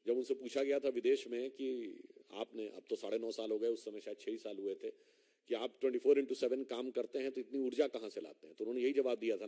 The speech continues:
ना कि रोज एक से डेढ़ किलो गाली खाता हूं और उससे ऊर्जा पाता हूं, फिर आपकी सेवा में लग जाता हूं। तो वो जितना भी मोदी जी के लिए नफरत देते चले जाते हैं,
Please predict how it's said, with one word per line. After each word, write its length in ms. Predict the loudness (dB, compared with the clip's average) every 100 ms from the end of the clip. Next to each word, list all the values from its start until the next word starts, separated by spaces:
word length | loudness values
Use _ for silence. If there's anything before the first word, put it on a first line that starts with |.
| -8
ना 20 |
कि 560 | -10 _ _ _ _ 2
रोज 220 | 4 4
एक 120 | 2
से 120 | 0
डेढ़ 180 | 2 2
किलो 200 | 2 -2 -2
गाली 180 | -4 -4
खाता 300 | -4 -6 -6
हूं 180 | -6 -10 _ _ _ _ _
और 100 | -4
उससे 220 | -4 4
ऊर्जा 300 | 4 6 0 0
पाता 200 | -2 -2
हूं, 120 | -4 -2
फिर 180 | -2
आपकी 240 | -4 -8 -10
सेवा 240 | -8 -8
में 120 | -4
लग 160 | -4 -2
जाता 260 | -2 -4 -10
हूं। 420 | -10 _ _ -20 -20 _
तो 100 | 2
वो 520 | 8 10 12 10 4 -10 _ _ _ _ _ _
जितना 420 | -2 0 2 4 4
भी 180 | 2 -2 -6 -16 _ _ _ _ _ _ _ _ _ _ _ _
मोदी 240 | 0 2
जी 120 | 0 0
के 160 | 4
लिए 240 | 4 6 6 4 -6 _ _ -12
नफरत 400 | -8 -4 4 6
देते 240 | 6 4 4
चले 220 | 4 2
जाते 300 | 2 0 -4
हैं, 200 | -4 -10